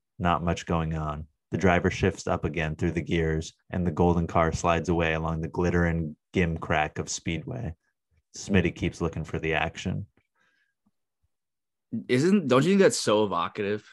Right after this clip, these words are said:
Speaker 1: It's so evocative. I never, it's used twice in the story. Never heard the word gimcrack before.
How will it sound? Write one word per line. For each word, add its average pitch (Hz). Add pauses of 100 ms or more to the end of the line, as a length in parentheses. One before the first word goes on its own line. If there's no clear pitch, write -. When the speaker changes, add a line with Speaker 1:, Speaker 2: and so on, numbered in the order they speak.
Speaker 1:
It's 107
so 107
evocative. 82
I 104
never, 110
it's 107
used 135
twice 107
in 131
the 123
story. 135
Never 104
heard 107
the 92
word 85
gimcrack 82 (100)
before. 95